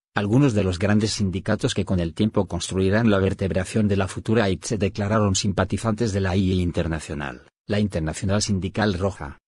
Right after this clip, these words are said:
de Moscú, fundada en mil novecientos diecinueve como oposición a la Segunda Internacional, de corte socialdemócrata. Entre ellos estaba la usi, la C N T española, algunos sindicatos franceses y ciertas corrientes de la FORA.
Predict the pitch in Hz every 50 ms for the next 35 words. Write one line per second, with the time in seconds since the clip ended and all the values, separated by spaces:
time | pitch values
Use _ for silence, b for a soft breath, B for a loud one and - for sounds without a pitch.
0 | _ - 101 98 101 101 101 98 - - - 135 113 - - 101 90 80 101 107
1 | 113 104 95 92 95 110 120 110 98 95 92 - - 104 98 - 127 101 92 98
2 | 95 - 101 95 95 101 107 107 113 113 - 101 92 87 - 95 90 - - -
3 | - 127 107 95 85 85 85 - 92 80 80 78 73 73 - 78 - _ _ _
4 | _ - 120 117 107 92 82 80 80 78 - - 82 73 73 67 62 62 - _
5 | _ _ _ - - 90 92 - - 101 92 - 98 - - 101 - - 98 92
6 | 92 90 98 92 87 85 - - 85 85 - 95 90 85 - - _ _ _ _
7 | _ _ _ _ - 110 113 113 107 - 85 82 80 78 76 76 - - 95 -
8 | - 120 117 113 98 90 90 90 92 - - 127 113 - - - _ _ _ -
9 | 98 92 - - 107 107 101 101 95 104 92 - - 90 92 107 117 104 85 82
10 | - _ _ _ - 95 90 87 104 123 147 - - 107 95 85 95 90 - 107
11 | 104 - 104 - - - 87 85 - 98 - - 110 - - 98 - - 95 92
12 | - - 95 - - - 92 92 95 98 101 - 113 92 90 87 87 85 - 92
13 | 78 76 76 -